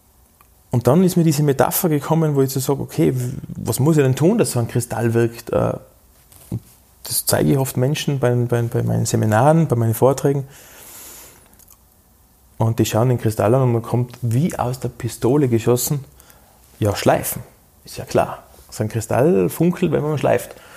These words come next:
Manche sagen, ja, man braucht ein Licht dazu und, äh, beides ist ja nicht falsch, stimmt ja auch. Nur würde ich einen, einen Experten, einen Profischleifer,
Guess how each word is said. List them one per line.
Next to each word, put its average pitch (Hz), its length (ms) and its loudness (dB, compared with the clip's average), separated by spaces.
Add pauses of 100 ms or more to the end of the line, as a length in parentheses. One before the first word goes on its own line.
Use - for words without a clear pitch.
(220)
Manche 139 320 2
sagen, 139 260 2
ja, 113 180 4
man 117 140 2
braucht 104 220 -2
ein 110 80 0
Licht 139 320 -2
dazu 147 520 0 (640)
und, 123 600 0
äh, 110 100 2
beides 120 380 0
ist 123 180 -4
ja 120 220 2
nicht 127 180 0
falsch, - 420 -6 (120)
stimmt 131 420 -4
ja - 140 -6
auch. - 180 -12 (1700)
Nur 139 360 4
würde 160 180 4
ich - 340 -6
einen, 120 340 4
einen 107 320 0
Experten, 139 600 -2
einen 110 180 -2
Profischleifer, 117 1000 -2